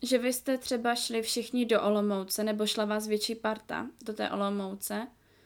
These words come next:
ale já jsem šla sama do Zlína, úplně jakože bez nikoho. Takže jsem tam šla fakt takhle na vlastní pěst a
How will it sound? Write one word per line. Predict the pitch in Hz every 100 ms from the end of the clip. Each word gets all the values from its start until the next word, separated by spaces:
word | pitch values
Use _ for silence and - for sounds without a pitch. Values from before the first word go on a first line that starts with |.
| _ _ _
ale | 226 220 220 214
já | 220 214
jsem | 214 233
šla | 220 226
sama | 226 247 220 190
do | 196
Zlína, | 196 196 185 - -
úplně | 214 220 214 214
jakože | 208 208 208 208
bez | 208 208
nikoho. | 208 202 208 190 190 - _ - -
Takže | 226 220 226
jsem | 226
tam | 220 220
šla | 214 226 214
fakt | 220 214
takhle | 214 214
na | 214 208 202
vlastní | 208 202 - -
pěst | - 220 262 - - _
a | 226 214 220 214 214